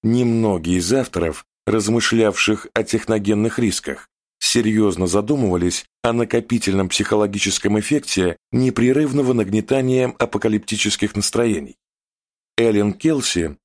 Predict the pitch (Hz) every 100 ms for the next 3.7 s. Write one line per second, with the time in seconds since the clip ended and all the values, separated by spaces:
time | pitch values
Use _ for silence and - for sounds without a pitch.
0 | _ - - - 113 - 120 113 104 -
1 | 101 98 101 101 101 98 - 110 101 104
2 | 113 113 95 - - 65 - _ _ _
3 | - 123 131 120 - 69 -